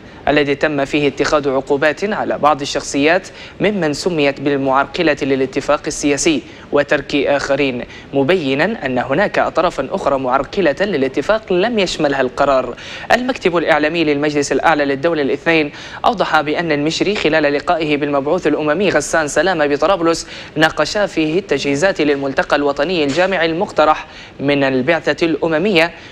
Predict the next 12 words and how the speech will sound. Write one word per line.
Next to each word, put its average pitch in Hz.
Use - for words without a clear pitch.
والذي 131
سيرتكز 139
على 131
عدد 143
من 135
النقاط 170
أهمها 180
مشروع 160
الدستور 143
والترتيبات 170
الأمنية 165
ومشروع 135